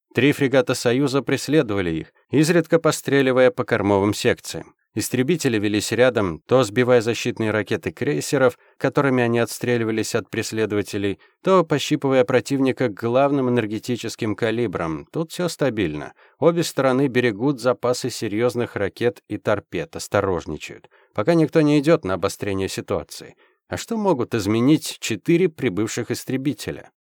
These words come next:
Вайс быстро набросал в уме пару схем атаки, прикидывая, как его отделение может повлиять на исход погони. В принципе, шансы повредить один крейсер есть.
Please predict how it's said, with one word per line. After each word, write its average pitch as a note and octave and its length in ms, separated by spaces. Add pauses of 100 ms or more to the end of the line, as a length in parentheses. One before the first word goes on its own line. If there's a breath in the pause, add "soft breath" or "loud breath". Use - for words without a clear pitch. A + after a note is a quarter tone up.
(640)
Вайс A#2 360
быстро B2+ 340
набросал A#2+ 640
в G#2 60
уме A#2 260
пару A#2+ 320
схем G2+ 320
атаки, B2 340
прикидывая, A2 640
как A2+ 240
его A2 160
отделение A2+ 640 (340 soft breath)
может D3+ 320
повлиять C3+ 640
на B2 160
исход - 340
погони. A2 460 (360)
В - 60
принципе, F#3+ 420
шансы C#3 400
повредить A#2 560
один A2+ 240
крейсер A2+ 400
есть. A#2+ 500